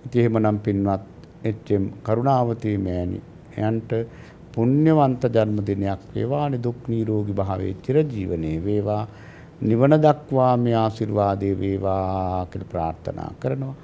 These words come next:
ඒ වගේම සංසාරගත සියලුම ඥාතීන්ට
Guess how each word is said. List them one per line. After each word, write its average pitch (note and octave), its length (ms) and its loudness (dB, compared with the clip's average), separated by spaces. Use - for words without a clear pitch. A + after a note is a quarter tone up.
ඒ A2 140 2
වගේම B2 400 4
සංසාරගත G#2+ 840 0
සියලුම B2+ 800 0
ඥාතීන්ට A2 800 0